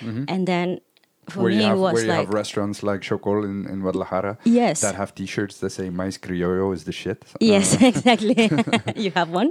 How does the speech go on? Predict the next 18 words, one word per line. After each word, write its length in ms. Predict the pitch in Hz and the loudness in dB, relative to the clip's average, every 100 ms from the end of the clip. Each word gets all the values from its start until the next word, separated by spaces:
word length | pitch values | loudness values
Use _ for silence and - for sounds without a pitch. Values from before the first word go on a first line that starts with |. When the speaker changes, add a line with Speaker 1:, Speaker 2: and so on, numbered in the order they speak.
| - | 0
Speaker 1:
Uh, 300 | 359 117 104 | 0 0 0
no, 360 | 113 113 127 | 2 2 2
actually, 380 | 107 - 123 101 | -2 -4 -4 -2
I 100 | 98 | -2
don't. 380 | 85 92 120 107 | -2 -2 -2 0
I 120 | 262 | 2
Speaker 2:
Oh, 40 | 277 | 4
Speaker 1:
should 120 | 302 | 4
talk 220 | 320 311 294 | 2 0 0
to 60 | |
Speaker 2:
no. 80 | - | 0
Speaker 1:
Oscar. 320 | - - 175 - | 0 -4 -6 -2
Speaker 2:
Yes, 320 | 214 185 196 | 0 2 0
actually, 480 | 202 185 190 180 165 | -2 -2 0 0 2
Speaker 1:
Um, 60 | |
Speaker 2:
they 120 | 170 180 | 2 0
should 240 | - 180 | -2 -4
send, 280 | - 175 | 0 -2